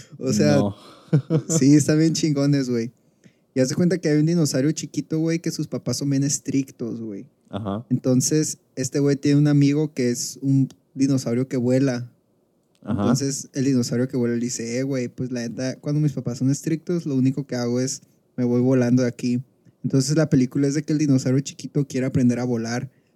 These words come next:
Speaker 1: pero pues no va a poder aprender a volar porque, pues, es como un tiranosaurio rex o algo así, güey. La neta no sé qué se
Speaker 2: No,
Speaker 1: supone que sea.
Speaker 2: no, no, no, es como un tiranosaurio, es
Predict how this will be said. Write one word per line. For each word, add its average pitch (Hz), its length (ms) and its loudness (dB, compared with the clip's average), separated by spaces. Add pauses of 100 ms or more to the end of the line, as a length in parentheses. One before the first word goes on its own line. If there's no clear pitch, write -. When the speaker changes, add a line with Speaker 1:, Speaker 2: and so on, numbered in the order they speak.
Speaker 1:
pero 135 200 0
pues 131 200 2
no 120 140 2
va 123 100 -6
a 123 100 -12
poder 135 200 0
aprender 131 380 0
a 123 60 -2
volar 123 360 0
porque, 131 720 -2 (1000)
pues, 127 140 0
es 131 140 0
como 147 220 4
un 131 100 6
tiranosaurio 143 640 0
rex 113 400 -8
o 127 100 -6
algo 127 200 -2
así, 139 220 -2
güey. 120 140 0
La 123 100 2
neta 139 160 0
no 156 140 6
sé 151 180 0
qué 165 120 -2
se 123 120 4
Speaker 2:
No, 123 220 8
Speaker 1:
supone 131 260 10
que 135 60 6
sea. 143 280 6
Speaker 2:
no, 131 240 6
no, - 0 -
no, 123 300 6
es 120 140 -2 (140)
como 131 180 2
un 127 100 2
tiranosaurio, 117 600 2
es 120 140 -4